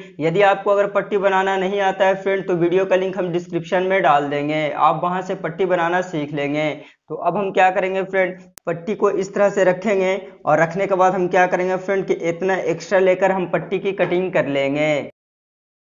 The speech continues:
तो हम सारे पट्टी को इतना ही बड़ा कटिंग कर लेंगे। तो हमने सारे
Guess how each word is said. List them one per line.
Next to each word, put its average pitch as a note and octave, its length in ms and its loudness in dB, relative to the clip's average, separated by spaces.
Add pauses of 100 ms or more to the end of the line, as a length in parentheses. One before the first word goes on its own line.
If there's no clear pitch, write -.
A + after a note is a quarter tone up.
(280)
तो E3+ 60 -6
हम E3+ 160 -4
सारे E3+ 320 2 (100)
पट्टी F#3 300 -2
को F#3+ 260 0
इतना F#3 260 -4
ही F#3+ 140 0
बड़ा F3 260 4
कटिंग F3+ 360 -4
कर D#3 140 0
लेंगे। C#3+ 500 0 (360)
तो E3+ 60 -4
हमने F3+ 300 0
सारे F#3 300 4